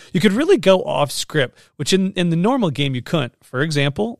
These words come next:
you're being attacked by aliens now. That was a fun, uh, area to go down in the Oregon Trail. So not your basic Oregon Trail. You can still do that, but you can add stuff to it. So a little fun choose-your-own-adventure. Anyway,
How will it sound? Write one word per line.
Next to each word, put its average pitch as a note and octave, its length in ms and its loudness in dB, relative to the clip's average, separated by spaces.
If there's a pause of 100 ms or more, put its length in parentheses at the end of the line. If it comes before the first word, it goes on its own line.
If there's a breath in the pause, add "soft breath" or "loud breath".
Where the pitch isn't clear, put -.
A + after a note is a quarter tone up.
(120)
you're C#3+ 120 -2
being D3 220 2
attacked C#3+ 400 -2
by D3 160 4
aliens E3+ 540 -4
now. A#2 320 -10 (720)
That D3 180 0
was C#3 160 -2
a C3+ 40 -2
fun, C3+ 560 -4
uh, B2 400 -2
area C3 340 0
to - 180 -6
go C3+ 260 0
down A2+ 420 -6 (360 soft breath)
in C3 260 0
the B2 140 -4
Oregon A#2 400 -4
Trail. A#2 320 -4
So - 160 -6
not F3+ 200 0
your G#3+ 100 -4
basic G#3 440 0
Oregon C3+ 260 -2
Trail. C3 220 0
You C3 80 -2
can C#3 100 -6
still F#3 280 0
do D#3+ 180 0
that, C3+ 240 -4 (240 loud breath)
but F3+ 260 2 (280 soft breath)
you C#3 80 -12
can C3 120 -4
add A#2 160 -4
stuff - 280 -6
to A2+ 180 -8
it. - 80 -12
So C#3+ 160 2
a - 0 -
little D#3+ 180 2
fun D3 280 -2
choose-your-own-adventure. A#2 1000 -6 (280)
Anyway, F#3 400 2